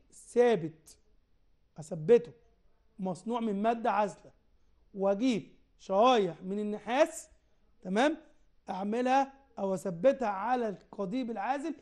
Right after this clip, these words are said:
يبقى إذن دي الجزء الثابت، الجزء إيه؟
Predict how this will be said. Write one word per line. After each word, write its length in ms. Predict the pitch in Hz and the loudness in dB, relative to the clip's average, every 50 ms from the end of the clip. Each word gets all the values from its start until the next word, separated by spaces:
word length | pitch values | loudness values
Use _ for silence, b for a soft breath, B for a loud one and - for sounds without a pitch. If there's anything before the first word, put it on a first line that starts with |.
| _ _ - | _ _ -12
يبقى 240 | - 180 202 - 269 | -12 -10 -8 -8 -6
إذن 340 | 269 220 214 180 170 170 165 | -6 -4 -6 -6 -8 -8 -2
دي 300 | 185 269 320 330 330 - - _ _ - | 0 2 2 2 0 -4 -18 _ _ -12
الجزء 520 | 208 180 165 160 226 247 262 - - - | -12 -10 -4 2 2 2 2 0 -4 -10
الثابت، 500 | 254 - - - 269 254 226 170 - - _ _ _ _ _ _ _ _ _ _ _ _ _ _ _ _ _ _ _ _ _ _ _ _ _ _ _ _ _ _ _ - | -12 -12 -6 -2 -2 0 0 -2 -6 -12 _ _ _ _ _ _ _ _ _ _ _ _ _ _ _ _ _ _ _ _ _ _ _ _ _ _ _ _ _ _ _ -14
الجزء 340 | - 175 160 220 214 - 226 | -8 -2 0 0 0 2 2
إيه؟ 220 | 233 254 247 254 | 4 4 4 2